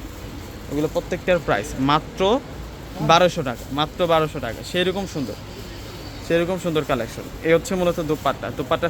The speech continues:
সেরা দোপাট্টা থাকবে, বড় মাপের দোপাট্টা থাকবে। আরও কালেকশন আছে, আরও ডিজাইন আছে আজকে, প্রত্যেকটা ডিজাইন দেখাবো। যেগুলো নতুন নতুন কালেকশন আসছে প্রত্যেকটা কিন্তু আমার চ্যানেলে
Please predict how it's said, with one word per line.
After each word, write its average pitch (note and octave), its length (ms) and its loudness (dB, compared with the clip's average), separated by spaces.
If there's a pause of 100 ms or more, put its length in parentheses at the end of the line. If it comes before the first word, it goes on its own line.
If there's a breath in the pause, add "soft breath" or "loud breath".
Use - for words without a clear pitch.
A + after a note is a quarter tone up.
সেরা D#3 260 4
দোপাট্টা B2 360 -4
থাকবে, A2 200 -6 (560)
বড় E3+ 180 8
মাপের D#3+ 280 2
দোপাট্টা B2 340 0
থাকবে। A#2+ 180 -2 (100)
আরও E3 200 8
কালেকশন D3+ 360 4
আছে, - 200 -8
আরও D3+ 160 4
ডিজাইন D3 280 4
আছে A#2 180 -4
আজকে, - 180 -10 (540)
প্রত্যেকটা F#3+ 440 4
ডিজাইন E3 220 4
দেখাবো। C3+ 280 0
যেগুলো F3+ 200 4 (140)
নতুন F3+ 240 0
নতুন F3+ 220 -4
কালেকশন E3 360 4
আসছে - 140 -4 (120)
প্রত্যেকটা F#3+ 380 0 (100)
কিন্তু F#3 240 -2
আমার E3+ 200 4
চ্যানেলে E3+ 260 2